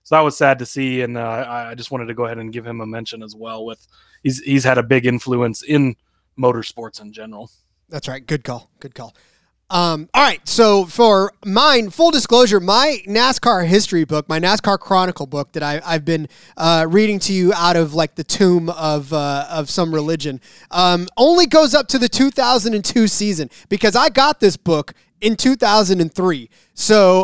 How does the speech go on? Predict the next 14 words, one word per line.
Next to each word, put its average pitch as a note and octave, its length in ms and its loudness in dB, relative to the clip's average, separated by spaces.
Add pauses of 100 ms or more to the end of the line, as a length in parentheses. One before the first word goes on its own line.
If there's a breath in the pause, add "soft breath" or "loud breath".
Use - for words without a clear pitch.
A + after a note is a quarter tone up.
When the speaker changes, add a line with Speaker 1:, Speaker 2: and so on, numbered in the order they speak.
Speaker 2:
uh, F3+ 460 4
unfortunately, A3+ 500 2
there G3+ 140 4
was G#3+ 260 4
no G#3+ 120 6
two G#3+ 200 0
thousand F3+ 400 0
and D#3+ 100 -4
three, E3 140 -4
so D3+ 140 -8
I D#3 80 -8
had G3+ 280 0
to G#3+ 60 -4
do G#3 260 2